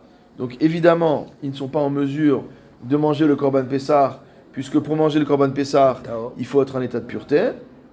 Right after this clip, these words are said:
Speaker 1: Et c'est pas stam qui sont dans un état de, d'impureté de, d'avoir touché un mort.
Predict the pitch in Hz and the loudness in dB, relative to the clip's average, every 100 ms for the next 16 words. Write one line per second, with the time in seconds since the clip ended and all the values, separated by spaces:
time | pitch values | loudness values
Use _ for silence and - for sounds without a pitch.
0 | - - - _ _ - - - - - | -20 -20 -20 _ _ -20 -20 -20 -20 0
1 | 190 208 156 156 165 240 233 - 262 247 | 4 6 4 -4 -2 -2 -4 2 4 4
2 | 214 190 - 208 175 160 156 156 151 151 | 0 -8 -6 -4 -2 -2 0 -2 -2 0
3 | 160 139 131 123 127 131 135 143 135 120 | 0 2 0 -2 -4 -6 -6 -2 0 -2
4 | 120 120 120 117 123 123 117 131 - - | -4 -2 -2 -4 -6 -2 0 2 2 0